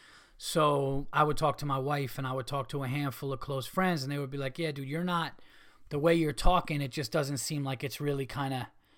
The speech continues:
the way that you think it, like, you have it so different." And that's when I realized, "Oh shit, man, like, I might need to talk to somebody, like, things aren't right," you know? Um, <clears throat> and people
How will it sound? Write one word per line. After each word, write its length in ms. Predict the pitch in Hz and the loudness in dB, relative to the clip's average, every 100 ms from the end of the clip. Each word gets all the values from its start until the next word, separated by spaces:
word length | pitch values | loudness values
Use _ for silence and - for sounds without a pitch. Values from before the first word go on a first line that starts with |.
| _ _ _ _ _ _ _ _ _ _ _ _ - | _ _ _ _ _ _ _ _ _ _ _ _ -2
the 100 | 147 | 2
way 240 | 147 151 | 6 6
that 140 | 147 143 | 4 0
you 120 | 135 | -2
think 360 | - 170 156 | 2 2 2
it, 100 | 131 | 0
like, 160 | 127 120 | -6 -4
you 80 | 151 | 2
have 240 | 151 165 | 6 6
it 100 | 156 | 4
so 220 | - 170 | 0 0
different." 560 | 135 117 160 - 110 98 - | 2 4 4 2 -8 -10 -8
And 160 | 165 147 | -4 0
that's 220 | 180 180 | 0 0
when 120 | 175 | 0
I 80 | 156 | 0
realized, 460 | 151 151 147 143 | 2 2 0 0
"Oh 120 | 147 127 | -2 -4
shit, 340 | - 170 143 | -2 -2 -2
man, 180 | 131 127 | -4 -4
like, 140 | 123 | -2
I 80 | 151 | 0
might 160 | 156 147 | 0 0
need 160 | 139 | -2
to 80 | 120 | -4
talk 240 | 123 143 | 2 2
to 100 | - | 0
somebody, 420 | 131 131 117 110 107 | -6 -6 -6 -6 -8
like, 200 | 107 113 | -10 -4
things 240 | 151 139 | -2 0
aren't 200 | 131 117 | -2 -2
right," 220 | 110 98 - _ _ _ _ _ _ _ _ - | -6 -6 -10 _ _ _ _ _ _ _ _ -10
you 140 | 143 | -4
know? 280 | 127 117 113 _ _ - | -2 -2 -6 _ _ -12
Um, 400 | 127 120 113 113 - | -8 -6 -6 -8 -2
<clears throat> 380 | 254 190 135 104 _ _ _ _ _ _ - - | 0 0 -4 -10 _ _ _ _ _ _ -20 -10
and 500 | 143 135 127 127 - - _ _ _ _ _ _ _ _ _ _ _ _ _ | -4 -2 0 -2 -6 -12 _ _ _ _ _ _ _ _ _ _ _ _ _
people 680 | - 175 165 165 156 160 - | 0 4 10 10 8 2 -4